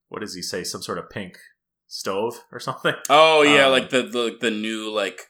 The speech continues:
Speaker 2: thing that everyone has to have or whatever is basically what he's referencing.
Speaker 1: I will defend Don on something. When I first
Speaker 2: Yeah.
Speaker 1: watched this, I said, "This guy's a piece of shit, irredeemable. I hate him so much for listening to his wife's therapy se-, or talking to his wife's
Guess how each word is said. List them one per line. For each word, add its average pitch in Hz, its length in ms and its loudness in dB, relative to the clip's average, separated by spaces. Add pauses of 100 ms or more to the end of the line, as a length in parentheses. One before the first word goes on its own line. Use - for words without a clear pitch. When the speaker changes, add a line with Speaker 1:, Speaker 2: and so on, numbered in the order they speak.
(200)
Speaker 2:
thing 107 260 -4
that 104 140 -4
everyone 98 380 -6
has 98 280 -6
to 98 120 -6
have 92 420 -4
or 95 120 -12
whatever 98 300 -10
is 98 140 -14
basically 98 440 -8
what 87 180 -12
he's 85 300 -18
referencing. 85 600 -12 (180)
Speaker 1:
I 123 80 -2
will 175 140 -4
defend 131 520 -4
Don 107 300 -2
on 117 140 -10
something. 139 580 -10
When 123 160 -10
I 107 60 -8
first 170 300 0
Speaker 2:
Yeah. - 40 -4
Speaker 1:
watched 117 260 -2
this, 113 160 -8
I 117 80 -6
said, 110 360 -6 (420)
"This 123 160 -8
guy's 117 220 -2
a 104 40 -10
piece 127 300 -6
of 120 60 -8
shit, 110 320 -6
irredeemable. 107 840 -4
I 107 100 -4
hate 120 200 -8
him 113 100 -10
so 113 240 -6
much 104 260 -6
for 101 380 -4 (180)
listening 110 440 -8
to 117 140 -6
his 98 120 -4
wife's 95 340 -8
therapy 90 400 -8
se-, - 280 -10
or 117 440 0
talking 117 300 0
to 117 80 -8
his 104 100 -6
wife's 95 400 -6